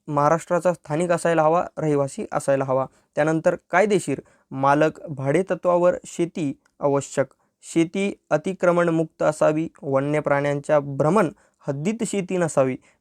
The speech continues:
पिकांच्या नुकसानीचा पुरावा आवश्यक आहे, ग्रामविकास समिती, संयुक्त वन समितीची संमती देखील यामध्ये आवश्यक आहे. आता या ज्या,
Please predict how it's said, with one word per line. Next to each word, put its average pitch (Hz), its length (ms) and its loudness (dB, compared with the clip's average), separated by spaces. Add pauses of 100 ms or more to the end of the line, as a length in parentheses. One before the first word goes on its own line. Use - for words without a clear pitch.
पिकांच्या 156 540 0
नुकसानीचा 151 640 2
पुरावा 147 540 2 (120)
आवश्यक 147 420 -2
आहे, 156 260 2 (440)
ग्रामविकास 170 720 2 (140)
समिती, 156 460 -2 (340)
संयुक्त 170 420 -2
वन 165 240 2
समितीची 147 840 -6
संमती 185 540 0
देखील 170 420 -2
यामध्ये 139 520 -2 (100)
आवश्यक 143 400 -2
आहे. 135 160 0 (340)
आता 147 220 2 (100)
या 156 240 4
ज्या, 170 260 2